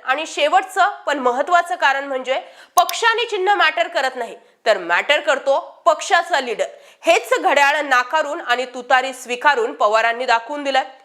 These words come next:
सोबतच आतापर्यंत वेगवेगळ्या पाच चिन्हांवरती निवडणूक लढणाऱ्या पवारांसाठी चिन्ह काय एवढं मॅटर करत नाही, हेच यातून सुद्धा सिद्ध झालंय. आता हा झाला सगळा विषय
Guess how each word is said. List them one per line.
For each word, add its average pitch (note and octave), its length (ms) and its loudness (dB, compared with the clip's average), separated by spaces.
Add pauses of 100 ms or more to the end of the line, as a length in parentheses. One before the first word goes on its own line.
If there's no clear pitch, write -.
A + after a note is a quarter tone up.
(280)
सोबतच A4+ 460 2
आतापर्यंत F#4+ 560 0
वेगवेगळ्या D4 600 0
पाच D4+ 360 0
चिन्हांवरती D4 760 -6
निवडणूक B3 520 0
लढणाऱ्या A#3 460 2
पवारांसाठी B3+ 800 0 (320)
चिन्ह G4 280 2
काय A#4 240 2
एवढं F#4+ 200 -2
मॅटर C4 340 0
करत G3 300 -4
नाही, F3 180 -10 (280)
हेच C4 220 2
यातून B3 380 0
सुद्धा C4 260 0
सिद्ध A#3 320 2
झालंय. A3 260 0 (420)
आता G3+ 240 4
हा A3+ 220 4
झाला D4+ 280 2
सगळा D4+ 320 2
विषय C#4+ 360 -6